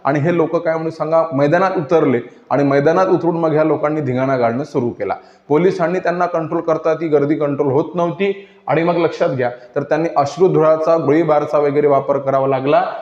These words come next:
त्याच्यामध्ये काय म्हणून सांगा, सव्वाशे लोक मेले आणि शंभर लोक जखमी झाले. तर असं लक्षात घ्या, कुठे सुरू होता म्हटलं, इंडोनेशियामधील जावा बेट. जावा बेटावर कोण कोण? आरएमआयएफसी आणि परसेवा या सुराबा यांच्या सुरू होता. पराभव कोणाचा झाला? आरएमआयएफसीचा झाला.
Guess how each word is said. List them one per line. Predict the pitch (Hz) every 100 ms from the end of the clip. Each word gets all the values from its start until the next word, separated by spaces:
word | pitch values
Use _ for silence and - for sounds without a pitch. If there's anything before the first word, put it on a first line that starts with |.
| -
त्याच्यामध्ये | 139 139 185 180 170
काय | 165
म्हणून | 151 151
सांगा, | 143 147
सव्वाशे | 147 - 135 175 175 190
लोक | 165
मेले | 165 151 143 160
आणि | 147 127
शंभर | 131 131 127
लोक | 123 127
जखमी | 165 135 135
झाले. | 120 117 -
तर | - - - - -
असं | 147 214
लक्षात | 180 - 131
घ्या, | 110 113 - - -
कुठे | 160 208
सुरू | 202 190
होता | 180 180 175
म्हटलं, | 175 165 135
इंडोनेशियामधील | 147 151 170 180 175 170 170 165 165
जावा | 127 127 160
बेट. | 156 190 - - - 117
जावा | 135 151
बेटावर | 165 160 170
कोण | 165 165 175
कोण? | 175 185 185 - - -
आरएमआयएफसी | 139 160 175 175 170 - 196
आणि | 180
परसेवा | 175 143 - 165 160
या | 170
सुराबा | 165 147 156 160
यांच्या | 160 156 160
सुरू | 156 151 156
होता. | 156 180
पराभव | 156 147 143 147
कोणाचा | 147 156 143
झाला? | 143 165
आरएमआयएफसीचा | 156 135 143 147 139 151 151
झाला. | 147 143 180